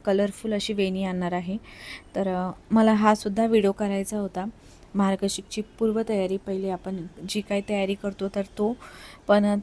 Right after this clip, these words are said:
तोही मला काही वेळच नाही मिळाला करायला. अ, कालच सगळे गेले आणि मला आज आहे ना सगळं माझं जे सामान आहे ते व्यवस्थित ठेवायचं आहे, अ, साड्या वगैरे. त्यासाठी हा पूर्वतयारीचा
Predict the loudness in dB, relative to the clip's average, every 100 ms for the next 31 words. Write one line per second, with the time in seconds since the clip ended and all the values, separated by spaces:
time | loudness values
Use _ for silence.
0 | -6 -4 4 6 6 4 4 2 2 2
1 | 2 2 0 0 0 0 0 -2 -4 -4
2 | -4 -4 -6 -10 -18 -20 -14 -2 0 2
3 | 0 2 4 6 4 2 0 4 4 4
4 | 2 4 0 -2 -18 -20 -6 0 4 4
5 | 2 0 0 0 2 0 0 -2 0 -2
6 | 0 0 0 0 0 0 0 -2 -4 -18
7 | -18 0 2 4 2 2 2 2 0 0
8 | 0 0 -2 -4 -8 -6 -6 -4 -6 -4
9 | -6 -6 -8 -14 -20 -20 -12 -6 -4 -2
10 | -2 -2 -2 -2 -2 -4 -6 -10 -20 -20
11 | -2 0 4 4 6 6 4 4 4 4
12 | 4 2 2 0 0